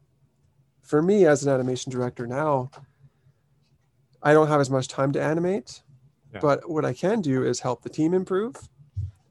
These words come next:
Speaker 1: and help everyone stay, I don't know, healthy in their mindset and not get that, uh, mentality of, "I have to do this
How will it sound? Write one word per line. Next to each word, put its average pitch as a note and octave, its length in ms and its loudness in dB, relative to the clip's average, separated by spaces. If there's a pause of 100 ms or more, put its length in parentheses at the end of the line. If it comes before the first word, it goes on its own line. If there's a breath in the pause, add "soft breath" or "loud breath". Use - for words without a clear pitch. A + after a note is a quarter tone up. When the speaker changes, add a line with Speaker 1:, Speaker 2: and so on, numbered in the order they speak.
(560)
Speaker 1:
and A#2+ 440 -4 (360)
help C#3+ 260 -4 (400)
everyone D3+ 400 2
stay, C3+ 480 -4 (760)
I C3+ 60 -4
don't C3 120 -4
know, A#2+ 160 -4
healthy C#3+ 460 0
in D3 100 0
their C3 80 -2
mindset D3 600 -4
and C3+ 120 -8
not B2+ 340 -4 (1160)
get C#3+ 240 -2
that, A#2+ 420 -4
uh, A#2+ 320 -8 (180)
mentality C#3+ 640 0
of, B2+ 380 -8 (960)
"I C3 60 -4
have B2+ 400 -2
to - 100 -16
do B2+ 220 -4
this B2 380 -6